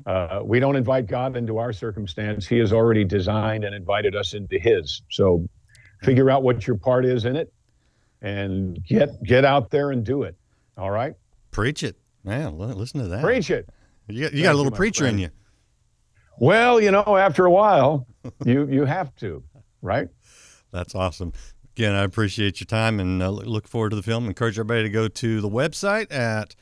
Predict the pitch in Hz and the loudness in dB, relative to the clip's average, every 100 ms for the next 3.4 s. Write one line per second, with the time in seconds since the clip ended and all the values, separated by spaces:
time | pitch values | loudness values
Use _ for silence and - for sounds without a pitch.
0 | _ _ _ _ - 113 101 135 147 - | _ _ _ _ -8 -6 -4 -4 -6 -6
1 | 147 147 123 127 120 120 131 123 120 117 | -6 -4 -2 -4 -6 -10 -6 -4 -4 -4
2 | 120 113 _ _ 92 85 107 107 - - | -6 -8 _ _ -16 -8 -6 -6 -10 -8
3 | 127 131 180 | -4 -2 -2